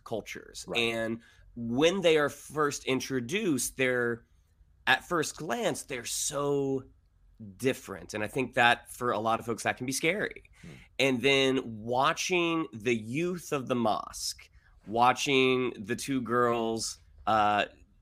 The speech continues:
Speaker 1: take selfies
Speaker 2: Yeah.
Speaker 1: during, during the prayers, during the lectures. And I was like, "Oh my gosh, this is just like when I was a kid at church." Um, so I think it's so,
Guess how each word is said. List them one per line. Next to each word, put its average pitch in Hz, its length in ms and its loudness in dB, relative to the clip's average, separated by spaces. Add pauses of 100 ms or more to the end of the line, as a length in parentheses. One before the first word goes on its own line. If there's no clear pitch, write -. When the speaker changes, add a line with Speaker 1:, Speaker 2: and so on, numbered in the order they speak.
(140)
Speaker 1:
take 127 260 -2
selfies 101 760 0 (100)
Speaker 2:
Yeah. 69 120 -18 (120)
Speaker 1:
during, 120 560 4 (160)
during 120 360 2
the 113 80 -2
prayers, 98 540 -2
during 120 300 0
the 110 80 -2
lectures. 90 640 -4
And 107 80 -4
I 101 40 0
was 101 100 -2
like, 107 100 -8
"Oh 135 100 0
my 143 120 2
gosh, 156 280 -2
this - 160 -8
is 110 100 -8
just - 300 -4
like 117 260 0 (240)
when 135 200 2
I 175 180 8
was 131 200 4
a 113 60 -2
kid 101 260 -2
at - 80 -6
church." - 520 -6 (360)
Um, 123 340 4
so 151 140 0
I 139 80 4
think 196 180 0
it's - 140 2
so, 165 720 4